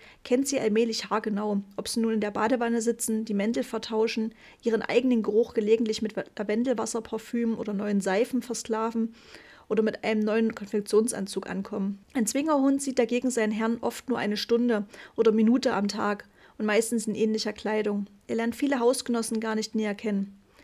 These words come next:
Deswegen macht er mit vielen von ihnen auch nicht aus, in welchem Rangverhältnis er zu ihnen steht. Ein Stubenhund ist entweder der Rangtiefste oder er wird als bissig und gefährlich abgeschafft. Ein Kettenhund ist sich meistens gar nicht darüber klar,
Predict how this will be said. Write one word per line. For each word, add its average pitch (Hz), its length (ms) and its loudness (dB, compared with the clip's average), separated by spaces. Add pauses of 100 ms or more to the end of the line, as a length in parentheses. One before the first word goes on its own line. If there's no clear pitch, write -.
(300)
Deswegen 285 400 0
macht 247 200 -2
er 240 80 0
mit 220 160 0
vielen 277 320 0
von 247 180 -4
ihnen 240 200 -4
auch - 200 -4
nicht 247 240 -2
aus, 247 220 2
in 226 100 -2
welchem 220 240 -2
Rangverhältnis 220 720 -4
er - 140 -6
zu - 160 -10
ihnen 208 160 -2
steht. 220 340 -2 (680)
Ein 226 100 0
Stubenhund 277 540 2
ist - 120 -10
entweder 233 280 2
der 220 140 -4
Rangtiefste 294 760 0 (320)
oder 240 160 4
er 226 80 2
wird - 160 0
als - 180 -4
bissig 269 360 0
und 220 100 -2
gefährlich 208 440 -2
abgeschafft. - 600 -8 (320)
Ein 208 80 -2
Kettenhund 294 560 0
ist 254 120 -4
sich 254 140 -4
meistens 254 380 -4
gar 240 140 -4
nicht 285 160 -4
darüber 262 260 -4
klar, 254 380 -2